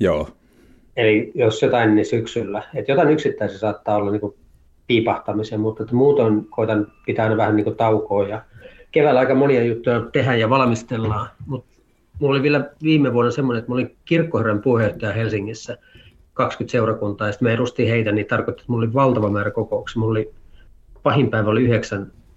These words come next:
Speaker 2: Teams-kokousta.
Speaker 1: Joo.
Speaker 2: Niin ne vähenee huomattavasti.
Speaker 1: Joo.
Speaker 2: Ja mulle tulee niin sanotusti luppuaikaa, jonka mä oon ajatellut, että mä käytän osittain Arsenalin seuraamiseen.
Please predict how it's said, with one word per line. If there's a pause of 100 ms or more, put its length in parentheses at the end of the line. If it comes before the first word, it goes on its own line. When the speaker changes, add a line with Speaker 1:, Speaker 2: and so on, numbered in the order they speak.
Speaker 2:
Teams-kokousta. (160)
Speaker 1:
Joo.
Speaker 2:
Niin (460)
ne
vähenee
huomattavasti. (320)
Speaker 1:
Joo. (220)
Speaker 2:
Ja (360)
mulle
tulee
niin
sanotusti
luppuaikaa, (460)
jonka
mä
oon
ajatellut,
että (400)
mä
käytän
osittain
Arsenalin
seuraamiseen.